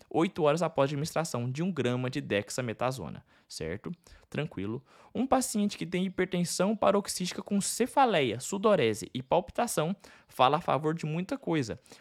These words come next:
principalmente algo que você lembra muito na medicina, que é o felcromocitoma. Pensou em felcromocitoma, é pensar nos seguintes achados:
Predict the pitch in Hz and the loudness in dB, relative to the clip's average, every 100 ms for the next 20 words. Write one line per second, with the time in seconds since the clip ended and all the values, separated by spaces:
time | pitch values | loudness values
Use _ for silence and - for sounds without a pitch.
0 | - 127 113 196 165 165 - - - - | -6 -4 0 0 2 -2 -6 -12 -20 -4
1 | 113 135 143 - 147 147 - 156 131 147 | 4 4 4 -4 -2 -2 2 2 2 0
2 | 160 165 135 151 170 120 113 - - 131 | 0 0 2 0 0 -2 -4 -6 -4 -4
3 | 135 147 143 - 117 110 113 110 113 135 | 0 -2 -2 -2 0 0 -4 -4 -4 -6
4 | - 73 - - - - - 113 120 185 | -8 -10 -10 -14 -20 -20 -6 -2 0 0
5 | 262 - - 208 214 190 143 147 147 - | 2 2 2 0 -2 -2 0 0 -2 -4
6 | 139 151 160 156 170 170 151 196 180 175 | -4 -4 -2 0 0 -2 -4 -2 -2 -2
7 | 120 87 101 | -4 -6 -8